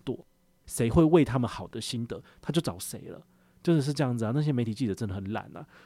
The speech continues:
所以你说你要超越宝可梦，你要成为第二个宝可梦，你就要花比我更多的时间，你才有可能去博得人家的注意，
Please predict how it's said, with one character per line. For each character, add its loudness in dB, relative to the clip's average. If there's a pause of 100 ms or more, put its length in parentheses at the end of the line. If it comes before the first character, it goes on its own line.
所 2
以 4
你 2
说 2
你 2
要 2
超 2
越 8
宝 -2
可 -6
梦， 2 (340)
你 0
要 2
成 -6
为 2
第 2
二 6
个 -6
宝 -10
可 -16
梦， -14 (420)
你 -4
就 6
要 4
花 -4
比 -2
我 -4
更 0
多 -2
的 -8
时 -6
间， -8
你 -12
才 -10
有 -8
可 -12
能 -14
去 -4 (560)
博 0
得 2
人 -2
家 -6
的 -6
注 -10
意， -16